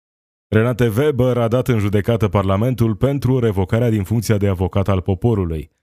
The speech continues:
A trecut o lună de la asasinatul din Arad și nicio persoană nu a fost reținută. Ba mai mult, nici nu există suspecți.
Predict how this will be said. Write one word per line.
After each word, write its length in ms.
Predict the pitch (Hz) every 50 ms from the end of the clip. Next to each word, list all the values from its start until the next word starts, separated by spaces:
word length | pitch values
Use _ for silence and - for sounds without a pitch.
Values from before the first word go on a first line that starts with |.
| _ _ _ _ _ _ _ _ _ _ _ _ _ _
A 100 | - 113
trecut 380 | 110 - 131 117 - 143 139 - -
o 140 | 151 139
lună 520 | 131 131 139 160 151 117 98 85 80 - _ -
de 120 | 107 107
la 200 | 104 104 101 107
asasinatul 640 | 110 98 - 117 101 - 117 120 120 113 - 117 110
din 140 | 101 107 104
Arad 280 | 101 98 107 120 127
și 140 | 104 - 113
nicio 220 | 120 120 - 120
persoană 400 | 104 - 101 95 - 113 110 110
nu 100 | 104 104
a 60 | 101 95
fost 200 | - 110 95 101
reținută. 460 | 101 95 87 - 92 87 82 - 85
Ba 160 | 85 98 113
mai 180 | 131 139 135 120
mult, 440 | 113 110 117 127 127 - _ _ _ _ _ _ _
nici 340 | - 104 107 135 147 - -
nu 100 | 127 117
există 560 | 107 - - - 135 123 - - 127 127 123
suspecți. 800 | - - - 123 - - - 147 127 - - - - - _